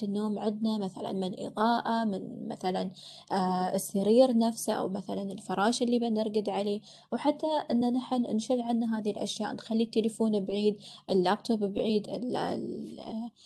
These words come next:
التلفزيون نسكره مثلًا، ونبتعد عن، آه، هذه، آه، الأمور، آه، اللي ممكن إنها تؤثر على جودة، آه، النوم عندنا. آه، ثالث عامل وهو أهم عامل كذلك اللي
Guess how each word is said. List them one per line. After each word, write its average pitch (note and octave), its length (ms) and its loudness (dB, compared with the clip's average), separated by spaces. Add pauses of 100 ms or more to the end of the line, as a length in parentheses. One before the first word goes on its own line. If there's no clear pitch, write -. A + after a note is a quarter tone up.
(180)
التلفزيون G3+ 640 4
نسكره A3 520 0
مثلًا، G3 580 -2
ونبتعد B3+ 520 2
عن، A#3+ 240 2 (380)
آه، G3+ 180 4
هذه، G#3 560 2
آه، G3+ 360 -2
الأمور، G#3 560 0 (120)
آه، F#3+ 280 -2
اللي G#3 140 -2
ممكن G#3 360 0
إنها G#3 420 0
تؤثر A3+ 540 0
على G#3 340 2 (380)
جودة، G#3 360 4 (180)
آه، G3 220 -4
النوم G#3 400 0
عندنا. G3 360 -6 (640)
آه، G#3+ 240 4
ثالث C#4+ 480 6
عامل A3+ 360 2
وهو G#3 180 0
أهم A3 340 0
عامل A3 380 0
كذلك A3+ 560 0
اللي G#3+ 160 0